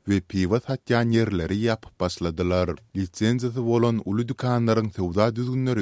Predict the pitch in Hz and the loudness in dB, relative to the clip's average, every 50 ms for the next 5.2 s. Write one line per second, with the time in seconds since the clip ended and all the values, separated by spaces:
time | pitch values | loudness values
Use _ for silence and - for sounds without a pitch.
0 | 82 85 85 - - 90 80 92 87 87 85 82 95 95 95 90 90 85 80 - | -2 -2 -4 -6 -6 -6 -4 -2 -2 -4 -2 -2 -2 0 0 0 0 -2 -4 -8
1 | _ _ 98 92 92 92 98 107 113 117 117 117 117 - - 110 110 104 98 92 | _ _ 0 2 2 2 2 0 -2 -2 -2 -4 -6 -2 2 4 4 4 4 4
2 | 87 78 71 - - 120 135 - - 113 117 107 110 110 110 110 104 95 _ - | 2 -2 -4 -2 0 0 0 2 2 0 2 4 4 4 2 2 -2 -6 _ -4
3 | 101 110 113 113 98 87 82 - - 127 135 131 127 - - - 127 120 110 95 | 0 2 2 2 2 0 -2 -2 0 2 2 2 0 -2 -4 -4 -2 -2 -2 -2
4 | 101 104 110 113 123 127 123 123 120 117 110 113 113 113 110 - - 104 104 110 | -2 0 0 2 2 2 2 2 2 2 2 2 2 2 0 0 0 2 4 6
5 | 107 107 104 92 | 6 6 4 2